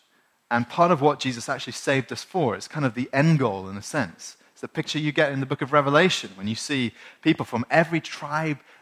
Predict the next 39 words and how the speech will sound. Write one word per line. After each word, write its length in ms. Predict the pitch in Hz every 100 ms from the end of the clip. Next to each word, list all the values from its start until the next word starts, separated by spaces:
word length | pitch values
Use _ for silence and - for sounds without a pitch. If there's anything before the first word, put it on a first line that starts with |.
| -
language, 540 | 101 127 151 147 117
nation, 520 | 107 127 147 - 143
tongue, 360 | - - 131 147
everything, 640 | 160 156 139 - 104 113 110 - - _ _
gathering 500 | - 180 214 220 208
around 380 | 175 160 151 147
the 60 | 139
throne 260 | - 151
of 100 | 127
Jesus, 400 | 117 123 104 101
worshiping 400 | 135 131 - 117
together 340 | 113 - 131 98
'cause 160 | -
they 120 | 117 120
have 180 | 127
this 180 | - 113
one 240 | 123 117 113
common 380 | - 117 110
love. 240 | 110 117 101
They 140 | 104
love 320 | 104 117 117
Christ 400 | - 120 107 -
above 260 | 95 98 92 -
all. 320 | 98 78 - _ _ _ _ _ _ _ _ _ -
So 200 | 165 165
we 140 | 185
can't 280 | 190 240 233
really 240 | 240 214
overestimate 800 | 165 170 151 160 180 - 135 117
how 320 | - - 185 190
important 760 | 156 185 185 104 101 147 - - _
it 140 | 131 131
is 380 | 147 110 98 -
for 100 | -
churches 560 | - 160 113 - 117
to 160 | - 120
know 360 | 127 131 131 120 _
and 60 | 123
experience 640 | 113 - 151 139 120 107